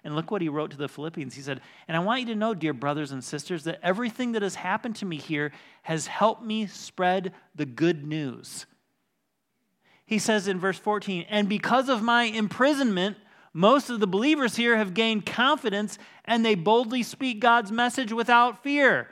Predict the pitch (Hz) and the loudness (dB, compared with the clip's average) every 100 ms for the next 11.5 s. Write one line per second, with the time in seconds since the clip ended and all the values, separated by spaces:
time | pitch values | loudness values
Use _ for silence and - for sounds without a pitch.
0 | - - 247 269 262 226 - 254 285 233 | -10 2 4 6 4 4 4 6 6 4
1 | 269 302 254 180 143 123 - _ _ _ | 2 2 4 4 4 -2 -14 _ _ _
2 | 208 208 226 277 294 240 175 - - 175 | 2 4 6 6 6 4 -2 -10 -4 0
3 | 214 285 311 214 160 139 - - _ _ | 2 4 4 4 2 -2 -12 -18 _ _
4 | _ _ _ _ _ _ - 170 - 175 | _ _ _ _ _ _ 0 2 2 -2
5 | 170 165 143 131 135 - 147 _ _ _ | -2 -4 -6 -8 -10 -12 -16 _ _ _
6 | _ _ - 156 - 180 160 147 135 123 | _ _ -10 -6 -4 -4 -4 -6 -6 -8
7 | - - _ _ _ - 147 208 214 226 | -12 -16 _ _ _ -4 2 2 2 -6
8 | 214 185 175 135 151 - - 151 139 131 | -6 -6 -8 -6 -8 -8 -12 -10 -10 -10
9 | 120 120 - _ _ _ _ _ 160 147 | -12 -16 -20 _ _ _ _ _ -6 -6
10 | 151 147 151 147 131 127 127 _ _ - | -6 -4 -2 0 -2 -4 -14 _ _ -16
11 | 131 127 123 - | -10 -10 -10 -16